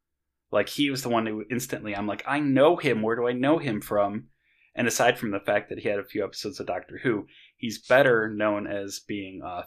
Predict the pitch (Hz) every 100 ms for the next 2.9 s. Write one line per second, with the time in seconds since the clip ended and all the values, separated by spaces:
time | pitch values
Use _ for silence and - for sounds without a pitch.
0 | - 147 120 104 - - - - 95 82
1 | 95 - - 120 110 95 101 101 95 95
2 | - 104 87 - 120 117 87 73 -